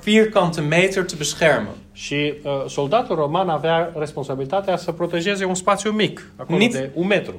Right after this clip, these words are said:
Speaker 1: niet die meter naast je, want daar was een ander.
Speaker 2: Nu, nu un metru mai încolo, că acolo era un alt soldat
Speaker 1: En,
Speaker 2: roman.
Speaker 1: en daarnaast was weer iemand anders.
Speaker 2: Și mai încolo un altul.
Speaker 1: En achter jou zat iemand met een andere verantwoordelijkheid.
Speaker 2: În spate era un alt soldat cu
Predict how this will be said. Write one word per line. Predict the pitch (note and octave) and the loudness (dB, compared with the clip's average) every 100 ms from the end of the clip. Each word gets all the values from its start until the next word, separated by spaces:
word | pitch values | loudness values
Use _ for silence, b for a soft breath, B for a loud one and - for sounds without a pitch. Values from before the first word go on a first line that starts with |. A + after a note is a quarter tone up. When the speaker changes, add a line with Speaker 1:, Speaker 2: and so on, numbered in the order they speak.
| - | -12
Speaker 1:
niet | - G#3+ A#3 | -2 0 0
die | F#3+ | -2
meter | F#3+ F#3+ F#3+ F3+ | 2 4 4 2
naast | E3 F3 G#3+ - | 2 4 2 2
je, | |
want | G#3 F#3 | 0 2
daar | G3 | 6
was | G3+ G3+ | 6 6
een | |
ander. | G3 G#3 F3 G#2+ G2 - A#2 | 4 4 4 -2 -6 -12 -8
Speaker 2:
Nu, | C3+ F3 E3+ D3 D3 | -2 0 0 -4 -2
nu | G3+ | 2
un | F3+ | 2
metru | F3 E3+ | 2 0
mai | D3+ C#3+ | -2 -2
încolo, | C3+ D#3+ F3+ | 0 0 0
că | F3 | 0
acolo | D3 E3+ | 0 0
era | F3 F3 | 2 2
un | F3 F#3+ | 2 2
alt | F#3 - | 0 -2
soldat | B2+ A#2+ A2 | -6 -4 -2
Speaker 1:
En, | |
Speaker 2:
roman. | A2+ G#2+ | -2 2
Speaker 1:
en | E3 | 4
daarnaast | D#3 F#3 F3 | 4 4 2
was | F3+ G3+ | 0 6
weer | A3+ F#3 | 6 6
iemand | E3+ D#3 | 4 4
anders. | D3+ C#3 A2 G#2+ | 4 2 0 -6
Speaker 2:
Și | - | -4
mai | D3 | -4
încolo | D3 D3+ E3 D3+ - | -2 0 0 -2 -4
un | G3 | 0
altul. | F#3 C3 G2+ F2+ | 2 2 -2 -2
Speaker 1:
En | D3+ | 4
achter | A3+ A#3+ A3+ | 4 4 4
jou | F3+ D3+ | 8 8
zat | E3 E3+ | 6 2
iemand | F3 F3 | 0 0
met | F3+ F3 | 0 -2
een | F#3 | 4
andere | G3 F#3+ | 4 6
verantwoordelijkheid. | E3+ D#3 D3 C3+ C3 A#2 A2+ A#2 G#2+ A2 | 4 4 2 2 0 0 -2 0 0 -2
Speaker 2:
În | C3 | -6
spate | - E3 E3 | 2 4 4
era | D3+ | 0
un | C#3+ C3+ | 0 -2
alt | B2 | -4
soldat | A2+ G#2+ E3 F3+ | -6 0 2 2
cu | - A2 | -4 -10